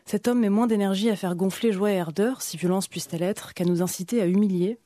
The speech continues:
en sifflant, insultant et en faisant des doigts, l'autre camp, celui qui joue mieux qu'on ne le souhaiterait. Seulement, humilier le camp d'en face, quel qu'il soit, je n'ai jamais aimé ça. Pas plus dans un match de foot que dans une manifestation politique, un concours artistique, ni même dans une discussion.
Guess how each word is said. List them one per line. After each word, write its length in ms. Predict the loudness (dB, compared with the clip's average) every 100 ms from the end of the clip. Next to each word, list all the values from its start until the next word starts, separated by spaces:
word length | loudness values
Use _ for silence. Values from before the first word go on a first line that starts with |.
| -8
en 40 |
sifflant, 480 | -6 -6 -6 -2 0
insultant 500 | -2 -2 -2 -2 0
et 40 | -2
en 60 |
faisant 180 | -2 -4
des 100 | -4
doigts, 200 | -2 -2 -4 -10 -20 -6
l'autre 280 | -2 -2 -2
camp, 240 | -4 -6 -10 _
celui 300 | -10 -2 -2
qui 160 | 0 -2
joue 140 | 0
mieux 180 | 2 2
qu'on 120 | 2 0
ne 40 |
le 60 | -2
souhaiterait. 400 | -4 -10 -12 -16 _ _ _ -20 -18 -16 -16 -18 -20 _
Seulement, 500 | -2 2 4 2 -2 0
humilier 300 | 2 4 2
le 60 | 0
camp 140 | -2
d'en 120 | -2
face, 360 | -2 -4 -4 -4
quel 180 | -4 -4
qu'il 180 | -4
soit, 300 | -8 -4 -4
je 80 | -2
n'ai 80 | 0
jamais 240 | 2 2 2
aimé 160 | 0
ça. 200 | -2 -8 -14 -20 _ _ -20 _ _ -6
Pas 100 | -6
plus 200 | -2 0
dans 180 | 2 2
un 40 |
match 180 | 0 0
de 100 | -2
foot 220 | -4 -4
que 80 | 0
dans 120 | 0
une 140 | 0 0
manifestation 640 | 0 0 -4 -4 -4 -4
politique, 500 | -2 -2 -2 -4 -2
un 60 | -2
concours 360 | -2 -2 -4
artistique, 640 | -4 -6 -14 -10 -8 -8 -14 -20 -20 -20 -2
ni 80 | 2
même 160 | 4 4
dans 100 | 2
une 140 | 0
discussion. 540 | -2 -6 -6 -8 -8